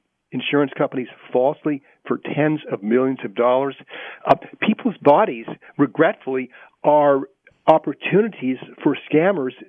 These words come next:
to operate and bill insurance companies far more than the operations gave back. These are perfectly healthy people who end up,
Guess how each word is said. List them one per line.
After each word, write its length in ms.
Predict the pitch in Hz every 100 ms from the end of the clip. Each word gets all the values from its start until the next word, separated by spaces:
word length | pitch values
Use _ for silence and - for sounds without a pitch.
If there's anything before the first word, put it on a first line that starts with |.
| -
to 280 | 147 135 127 -
operate 600 | 151 196 151 120 127 131 - - - _
and 460 | 143 143 135 147 -
bill 300 | 143 143 151
insurance 340 | 135 - 180 -
companies 280 | 143 139 - -
far 200 | 165 180
more 360 | 180 143 160 -
than 440 | 143 160 156 151 151 _ _ _ _ 208
the 220 | 165 165
operations 680 | 151 151 147 139 143 151 -
gave 280 | 143 143 143 -
back. 500 | 127 175 127 - - - - _ _ _ -
These 160 | 190 202
are 80 |
perfectly 520 | - - 160 185 185 127
healthy 300 | 135 131 131
people 360 | - 196 143
who 220 | 151 160
end 240 | 165 156 147
up, 120 | 165